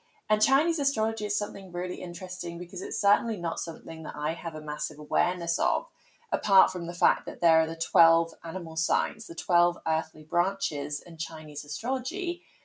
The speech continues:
which all link to the year that we were born. So you may know that you were born in the year of the rat or the pig or the monkey.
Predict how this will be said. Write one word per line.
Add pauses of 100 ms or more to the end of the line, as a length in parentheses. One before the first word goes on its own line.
(320)
which
all
link
to
the
year (340)
that
we
were
born. (480)
So
you
may
know
that
you
were
born
in
the
year
of
the
rat
or
the
pig
or
the
monkey.